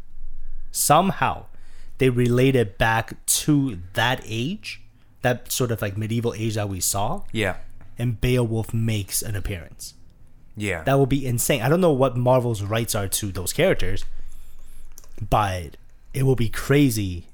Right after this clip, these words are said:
Speaker 1: if Beowulf makes some sort of an appearance in here.
Speaker 2: Yeah, no.
Speaker 1: Yeah.
Speaker 2: It would be, uh,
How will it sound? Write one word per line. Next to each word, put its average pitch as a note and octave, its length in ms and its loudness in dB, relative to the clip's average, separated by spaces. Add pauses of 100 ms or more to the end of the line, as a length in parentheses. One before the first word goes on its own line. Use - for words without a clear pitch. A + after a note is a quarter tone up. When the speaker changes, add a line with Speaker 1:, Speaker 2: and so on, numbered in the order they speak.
(120)
Speaker 1:
if G2+ 220 -8
Beowulf G2+ 460 -2
makes G2+ 560 -2
some B2 340 2
sort A2 220 -2
of F#2 100 -6
an F2+ 80 -6
appearance F2 440 -6
in F2+ 180 -8
here. E2 360 -10 (1400)
Speaker 2:
Yeah, A2+ 220 2
no. G2 320 -2
Speaker 1:
Yeah. F#2+ 220 -10 (160)
Speaker 2:
It A2 140 2
would A2+ 240 2
be, F2+ 300 -2
uh, E2+ 240 -6